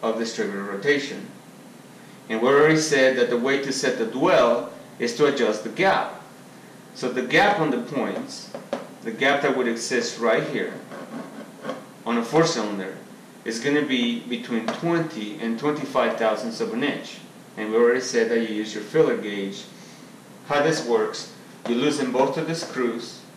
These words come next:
and you move the point set. Now you gotta make sure that this part of the points is touching the cam lobe. So the cam lobe would have to be right here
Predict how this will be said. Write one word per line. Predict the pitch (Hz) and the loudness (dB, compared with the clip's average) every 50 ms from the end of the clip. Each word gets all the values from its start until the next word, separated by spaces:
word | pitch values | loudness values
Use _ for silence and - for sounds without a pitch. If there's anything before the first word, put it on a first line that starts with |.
| - - - - - - - - - | -20 -20 -20 -20 -20 -20 -20 -10 -6
and | 123 135 135 160 | -4 -2 0 2
you | 160 | 2
move | 156 156 156 | 2 2 2
the | 156 147 | 2 0
point | 143 - 151 147 143 135 | 0 0 0 0 0 -2
set. | - - 110 107 - 117 | -2 0 0 0 0 0
Now | 123 123 113 110 110 | 0 0 2 2 0
you | 117 113 | 0 2
gotta | 135 151 151 151 156 | 4 4 4 4 4
make | 156 151 - | 4 2 2
sure | - - - 175 180 160 139 131 131 - - - - - - - - | 0 0 0 4 4 6 6 4 2 -2 -6 -10 -14 -16 -18 -4 0
that | 117 117 117 - | 2 2 4 6
this | 143 165 165 - - | 6 6 6 4 2
part | 175 165 156 | 4 4 6
of | 151 135 | 6 4
the | 123 120 - | 2 0 0
points | 160 170 170 165 151 143 131 - - - - - - - - - - - - - - - | 2 2 2 4 2 2 0 -2 -6 -10 -12 -16 -18 -20 -20 -20 -20 -20 -20 -12 -6 -4
is | 123 127 - - - | -4 -4 -4 -6 -2
touching | - 156 156 160 165 - 131 117 117 113 | 2 4 4 4 4 2 0 -2 -2 -2
the | 120 | -2
cam | - - 160 160 156 165 156 123 | -4 -2 0 0 2 2 2 2
lobe. | 117 95 76 - - - - - - - - - - - - - | 0 0 0 -2 -4 -8 -12 -18 -20 -20 -20 -20 -20 -20 -20 -14
So | - - 113 | -2 0 0
the | 113 117 - | 0 0 -2
cam | - 160 165 165 165 147 | 0 2 2 2 4 2
lobe | 135 123 117 | 2 2 2
would | 123 123 | 0 0
have | 135 131 131 - | 0 -2 -4 -4
to | 113 | -6
be | 110 107 104 104 | -6 -6 -6 -4
right | 104 117 131 170 151 151 151 | 0 2 4 6 6 4 2
here | 151 151 151 135 113 101 92 - - | 0 -2 0 0 0 0 0 -4 -8